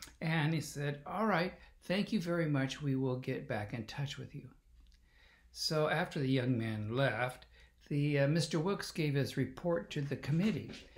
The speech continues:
and he said, "I cordially recommend this young man. His testimony and character I have duly examined. I see that I tried his self-denial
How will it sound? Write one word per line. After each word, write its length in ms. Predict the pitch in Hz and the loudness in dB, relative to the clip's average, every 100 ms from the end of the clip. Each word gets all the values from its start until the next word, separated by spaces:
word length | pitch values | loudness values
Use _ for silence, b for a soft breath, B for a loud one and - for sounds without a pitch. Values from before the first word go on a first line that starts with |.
| B B B | B B B
and 220 | 147 175 | -2 0
he 100 | 180 | 2
said, 640 | 165 - 233 208 131 113 - B - | 0 0 2 4 4 2 -6 B -4
"I 140 | 180 | -2
cordially 760 | 185 - 262 269 233 220 208 196 | -2 -2 0 0 0 -2 -2 -2
recommend 880 | 170 160 165 151 131 127 120 104 113 | 0 0 2 4 6 4 2 0 -2
this 300 | 113 123 - | -4 -4 -2
young 300 | 123 113 110 | -2 0 0
man. 340 | 110 104 107 | -2 -4 -4
His 220 | 117 156 - | -4 -4 -4
testimony 760 | - 190 - - 180 175 165 131 | -2 -2 -2 -2 -2 0 2 2
and 160 | 127 | 0
character 680 | - 131 123 131 - 131 131 B B B B - | 0 0 0 -2 -2 -4 -4 B B B B -4
I 140 | 156 | 0
have 360 | 139 143 127 123 | 2 2 2 2
duly 380 | 151 139 131 | 2 4 2
examined. 600 | 117 107 113 101 107 139 - B B B B | 0 -4 -6 -4 -2 -4 -6 B B B B
I 500 | 160 175 180 180 156 139 | 0 2 2 2 0 0
see 640 | - - 220 156 147 226 | -2 -2 0 2 2 0
that 340 | 165 156 143 143 | 0 0 0 0
I 180 | 147 | -2
tried 440 | 139 - 180 180 151 | -2 -2 0 2 2
his 180 | 143 139 | 0 0
self-denial 1040 | - 131 127 - 113 113 104 104 170 | 0 0 -2 -2 -2 -2 -2 -2 -2